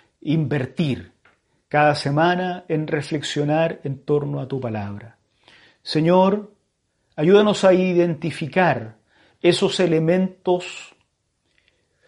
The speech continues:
de falsa seguridad que hemos ido adoptando a lo largo de los años quienes hemos tenido una fe desde antiguo en, eh, en la vida cristiana, para abandonar todo aquello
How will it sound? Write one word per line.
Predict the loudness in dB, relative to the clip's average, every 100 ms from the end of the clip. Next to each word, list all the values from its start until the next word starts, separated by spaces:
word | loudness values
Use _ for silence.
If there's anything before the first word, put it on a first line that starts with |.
| _ _ _ _ _ -6
de | -4
falsa | 2 6 6 6 2 -4
seguridad | -2 -2 0 0 0 0 -6 -12 _ _ _ _ _
que | -2
hemos | 0 0 -2
ido | 0 2
adoptando | 2 2 2 2 2 2 0
a |
lo | 2
largo | 4 2 2 -2
de | -4
los | -4 -4
años | -4 -4 -6
quienes | -6 -6 -4
hemos | -4 -4 -6
tenido | -6 -4 -2
una | -4 -6
fe | -6 -6 -6 -12 _ _ _ -6
desde | -4 -4
antiguo | -6 -4 -4 -4 -6 -10 -8
en, | -6 -6 -8 -16 _ _ _ _ _
eh, | -14 -12 -12 -14
en | -12 -10
la | -8
vida | -6 -6
cristiana, | -6 -12 -16 -16 -16 -20 _ _ _ _ _ _ _ _
para | 4 6 6 4
abandonar | 4 4 4 4 2
todo | 2 4 4
aquello | 2 -2 -4 -10